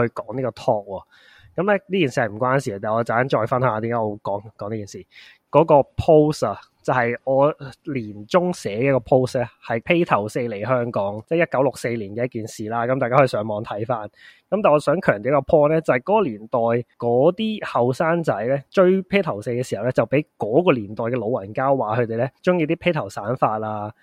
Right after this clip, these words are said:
睇落唔四正嘅人啊，覺得佢哋係死飛仔啊，咁樣樣。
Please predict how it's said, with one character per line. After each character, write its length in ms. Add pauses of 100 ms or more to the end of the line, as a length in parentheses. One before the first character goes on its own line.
睇 100
落 100
唔 160
四 340
正 260
嘅 80
人 200
啊， 140
覺 260
得 80
佢 60
哋 120
係 40
死 260
飛 200
仔 120
啊， 60
咁 220
樣 160
樣。 120